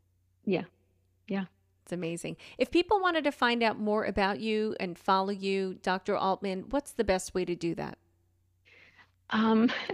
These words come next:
Speaker 1: <laughs> you know, I don't <laughs> have any kind of website or anything. Just Google me or, um, um,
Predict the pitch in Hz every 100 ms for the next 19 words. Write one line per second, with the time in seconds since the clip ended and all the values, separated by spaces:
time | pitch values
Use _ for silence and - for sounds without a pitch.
0 | - - - - - - 277 302 285 262
1 | 262 285 - - - 226 - 220 196 262
2 | 180 175 185 185 - 190 180 180 180 180
3 | 190 185 180 180 - - 226 269 - 226
4 | 226 220 220 220 208 214 208 - 185 185
5 | 180 - - _ - 185 180 175 - -
6 | _ - - - - -